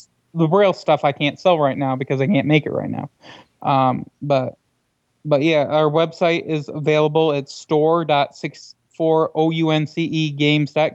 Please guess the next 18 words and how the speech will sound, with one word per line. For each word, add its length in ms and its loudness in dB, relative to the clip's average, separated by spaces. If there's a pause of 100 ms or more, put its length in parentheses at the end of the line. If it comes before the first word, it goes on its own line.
com. 320 2 (460)
Um, 220 2
we 80 2
also 380 0
own 240 0
O 200 0
Z 220 -2
Games 460 -2
if 120 -12
you, 300 -2 (100)
you're 220 0
lazy 480 0
and 100 0
don't 140 0
wanna 200 -2
type 280 -2
that 180 -4
much. 360 -6